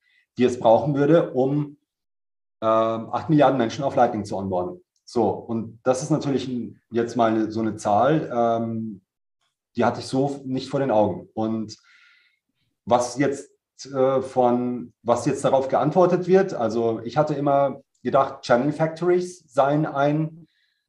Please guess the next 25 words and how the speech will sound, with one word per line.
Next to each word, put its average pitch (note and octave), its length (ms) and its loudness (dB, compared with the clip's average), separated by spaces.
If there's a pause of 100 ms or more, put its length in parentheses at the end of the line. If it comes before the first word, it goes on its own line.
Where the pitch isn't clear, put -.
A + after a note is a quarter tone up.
(320)
eine C3 360 2
Möglichkeit, D#3+ 720 0
das C#3+ 220 -6
Ganze D3+ 500 0
eben C#3+ 280 -4
zu - 120 -4
lösen. D#3+ 580 0 (680)
Wie C3 180 -2
genau C3 220 4
das B2 160 0
jetzt - 220 -10
funktionieren A2+ 420 -6
kann, G#2 180 -4
weiß G#2+ 160 0
ich D3 60 0
nicht. F3 140 -2
Patrick, A#2+ 260 0
spring A2 240 -10
ein, A2+ 180 -4
wenn, G#2 320 -4
wenn G#2 140 -4
du C#3+ 60 -2
das F3 180 2
kannst. A#2 240 -4
Allerdings C3+ 540 -2